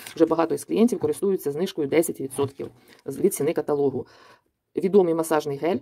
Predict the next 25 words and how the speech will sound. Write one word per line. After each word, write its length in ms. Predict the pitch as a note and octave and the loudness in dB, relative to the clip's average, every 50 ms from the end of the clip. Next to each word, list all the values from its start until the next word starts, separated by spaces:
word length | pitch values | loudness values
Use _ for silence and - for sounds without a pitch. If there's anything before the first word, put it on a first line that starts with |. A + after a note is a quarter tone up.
| - | -4
бальзам 320 | - F#3+ G3 F#3 F#3 F#3+ F#3+ | -4 -2 -2 0 0 0 0
з 60 | F#3 | 0
кінським 300 | - F#3+ F#3 - - F3+ | -2 -4 -4 -4 -4 -4
каштаном 380 | - F3 - F3+ F3 E3+ E3 D#3+ | -4 -4 -2 -2 -2 -2 -4 -6
та 180 | - D#3 D#3 | -6 -6 -6
кофеїном 540 | D#3+ - E3 - E3+ D#3+ D#3+ D3+ D3+ D3 D3+ | -6 -6 -2 -2 0 0 0 0 -2 -4 -2
від 160 | D3 G3+ E3 | -2 -2 0
головного 400 | D#3+ D#3+ D#3 D#3 D#3 D3+ C#3+ D3 | 0 0 -2 0 -2 -2 -2 0
болю, 260 | D3 E3+ G#3 A3 G#3 | 2 4 4 4 4
варикозу, 440 | E3+ D#3 D#3 D3 - F#3+ G#3 F#3+ F3+ | 2 0 -2 0 0 0 0 0 0
застуди, 400 | D#3+ D3+ D3+ - - G#3 F3+ E3+ | -2 -2 -4 -4 -4 -4 -2 -2
набряку, 500 | D#3 E3 F3+ G3+ F#3+ F3+ E3 - D#3 D3+ _ - - - _ - | 0 0 0 0 0 -2 -2 -2 -6 -10 _ -16 -20 -20 _ -2
м'язова 360 | D#3 D#3+ D3+ E3 D#3 D#3 C#3+ | -2 2 4 4 4 4 2
напруга, 440 | D3+ - - - G#3 G3 F#3 E3 - - | 0 -2 -2 -2 0 0 0 0 -2 -2
важкість 360 | D3+ D#3+ D#3 - - - - | -4 -4 -4 -6 -8 -8 -6
на 80 | C#3 | -6
ваг. 160 | C#3 C#3+ D3 - - _ - _ _ _ _ - - - | -4 -4 -4 -6 -8 _ -20 _ _ _ _ -20 -16 -12
Є 260 | - D3 E3+ D#3+ D3+ - | 0 4 4 4 4 2
в 40 | - | 0
саше 380 | - E3 E3 - - A3 B3+ C#4 - | -2 -2 0 2 2 2 2 0 -4
і 60 | - D#3 | -8 -4
є 160 | - F#3 G3 G3 - A#3+ - _ _ _ _ | -2 -2 -2 -2 -6 -16 -20 _ _ _ _
пів, 380 | - F3 F#3+ F3+ G3 - D#3 D3 | -2 -2 -2 -2 -4 -6 -4 -4
п'ятсот 280 | - D#3 - F#3 F3 - | -4 -2 -2 -4 -4 -4
міліграм. 300 | D3+ D3 C#3+ C#3 C#3+ | -4 -6 -6 -6 -8